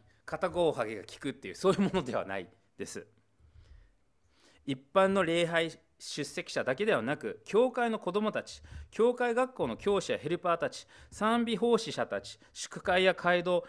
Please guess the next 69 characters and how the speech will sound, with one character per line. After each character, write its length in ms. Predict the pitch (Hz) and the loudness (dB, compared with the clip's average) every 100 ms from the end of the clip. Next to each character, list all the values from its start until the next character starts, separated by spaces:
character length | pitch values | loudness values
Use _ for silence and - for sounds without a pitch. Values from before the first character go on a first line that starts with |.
| - | -4
礼 220 | 147 185 | 0 0
拝 120 | 208 | 0
の 120 | 208 | -2
た 120 | 202 220 | 0 0
め 120 | 220 | 0
に 140 | 127 | -2
い 40 | 135 | 0
ろ 160 | 202 | 2
い 20 | |
ろ 100 | 202 | 2
準 240 | 190 - 247 | 2 2 2
備 120 | 190 | 0
す 100 | - | -4
る 120 | 123 | -8
方 200 | 123 120 | -6 -2
々、 280 | 156 - 87 - _ | 0 -2 -4 -14 _
セ 220 | - 143 | -8 -2
ル 120 | 220 | 0
リ 180 | 247 262 | 0 2
ー 20 | |
ダ 160 | 226 123 | 4 2
ー 40 | |
た 120 | - | 0
ち、 180 | 98 - _ - | -10 -12 _ -16
執 260 | - 269 | -10 -6
事 160 | 196 127 | -6 -4
た 100 | 113 | -6
ち、 200 | - - | -6 -10
長 240 | - 254 | -2 2
老 140 | 254 247 | 6 4
た 120 | 123 | 2
ち、 120 | - | -8
宣 260 | - 233 269 | -4 -2 0
教 180 | 285 247 | 2 0
師 120 | - | 0
た 100 | 117 | -6
ち、 160 | - - - - | -8 -20 -20 -6
牧 240 | 120 185 | -2 -2
師 120 | - 240 | -2 2
の 120 | 208 | 4
私 380 | 185 277 269 302 | 6 4 2 2
で 140 | 277 | 0
も、 320 | 156 175 117 _ _ _ _ | -2 -6 -10 _ _ _ _
キ 160 | - 160 | -12 -6
リ 140 | 208 | -4
ス 80 | 240 | -2
ト 100 | 240 | 0
の 120 | 214 | 0
体 360 | 208 180 196 202 | 0 0 2 2
か 120 | 196 | 0
ら 200 | 208 196 - - _ - | -2 -2 -6 -20 _ -4
愛 300 | 226 254 165 | 2 4 4
に 160 | 120 | 0
あ 80 | 123 | -4
ふ 140 | 131 175 | -6 -4
れ 140 | 190 | -2
た 160 | 107 92 | -2 -4
神 400 | - 262 285 190 | -4 -2 0 0
の 80 | 123 | -2
御 40 | |
言 340 | - 226 233 | -4 -6 -4
葉 80 | 165 | -2
に 80 | 147 | -2
立 180 | - 247 | -2 -2
っ 60 | 254 | -2
た 80 | - | -6
真 400 | - - 208 202 | -10 -8 -6 -6
理 80 | 117 | -6
を 160 | 98 | -10